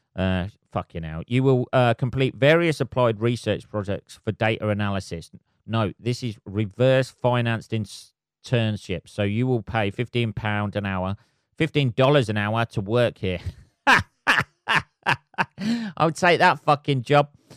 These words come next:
Uh, Jesus Christ. Uh, Jesus. Uh, fucking hell. Yeah, there's, there's, there's loads of stuff on here, like, uh, must have, uh,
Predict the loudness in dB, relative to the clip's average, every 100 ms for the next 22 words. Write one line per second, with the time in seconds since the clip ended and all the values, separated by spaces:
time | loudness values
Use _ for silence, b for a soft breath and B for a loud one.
0 | B B -4 0 2 2 -2 0 0 0
1 | -4 -14 -10 -4 -2 -4 -8 _ _ _
2 | _ -6 0 2 2 2 0 0 -2 -6
3 | _ _ _ _ _ _ _ _ _ _
4 | _ _ _ _ _ _ _ -6 -4 -4
5 | -10 -16 -20 -20 _ _ -4 -2 -2 -2
6 | -2 -2 -4 -6 -10 -8 -8 -6 -16 -12
7 | -10 -10 -4 2 2 2 0 -2 -2 2
8 | 2 0 -4 0 2 2 0 0 -2 -2
9 | 2 2 4 4 4 2 0 0 0 0
10 | -2 -2 0 0 0 0 2